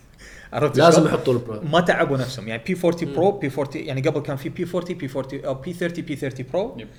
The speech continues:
Speaker 1: صار السنة اللي وراها بي فورتي، بي فورتي برو بلس.
Speaker 2: أوكي.
Speaker 1: <laughs> يا رجل، أتوقع لو قالوا بي فورتي ألترا نفس شاومي اللي سوته.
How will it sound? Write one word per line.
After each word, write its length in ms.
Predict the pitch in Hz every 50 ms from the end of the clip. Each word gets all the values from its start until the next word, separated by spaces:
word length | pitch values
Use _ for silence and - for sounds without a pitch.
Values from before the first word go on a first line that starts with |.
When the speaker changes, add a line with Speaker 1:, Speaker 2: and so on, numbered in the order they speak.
| - - - - - - _
Speaker 1:
صار 180 | - - 143 147
السنة 220 | 143 135 - 160
اللي 100 | 147 143
وراها 180 | 151 170 175 160
بي 180 | 151 - 165 143
فورتي، 320 | - 139 127 123 - 143
بي 140 | 135 - 151
فورتي 260 | - - 147 - 156 - - 170 190 208 208 - - - 131 - 151 135 - 143 127 - -
برو 120 | 175 214
بلس. 560 | 220 220 - 131 - - - - - - - - - - - - - - - - - -
Speaker 2:
أوكي. 140 | 117 -
Speaker 1:
<laughs> 240 | - - - 311 -
يا 120 | - - -
رجل، 420 | 180 196 190 170 175 139 - - - - - - - -
أتوقع 380 | 139 - 196 208 - - 131
لو 140 | 156 160 156
قالوا 300 | 143 175 185 180 160 160
بي 120 | - 175
فورتي 440 | 170 175 190 180 - 151 - - 190
ألترا 280 | 180 - - 123 123 131
نفس 240 | 143 135 - - -
شاومي 300 | - 160 151 139 135 131
اللي 120 | 120 123
سوته. 420 | 123 127 123 127 120 120 117 120